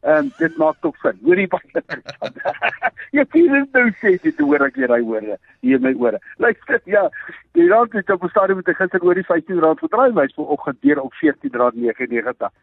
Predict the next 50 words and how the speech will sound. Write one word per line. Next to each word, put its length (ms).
Hy 180
wil 160
maar 140
net 180
onder 200
die 80
vyftien 360
rand 220
bly, 200
dis 180
goeie 240
nuus 160
vir 100
baie 260
van 120
ons. 140
Veral 240
vir 120
die 160
ouens 160
wat 160
so 60
'n 60
bietjie 280
dink 260
aan 100
'n 60
belegging 380
in 80
die 80
buiteland. 480
Die 100
rand 240
is 60
op 120
'n 40
goeie 220
plek 280
op 80
hierdie 180
stadium. 320
Sasol 640
is 60
vir 100
amper 440
hier 120
by 80
die 160
tweehonderd 340
rand 220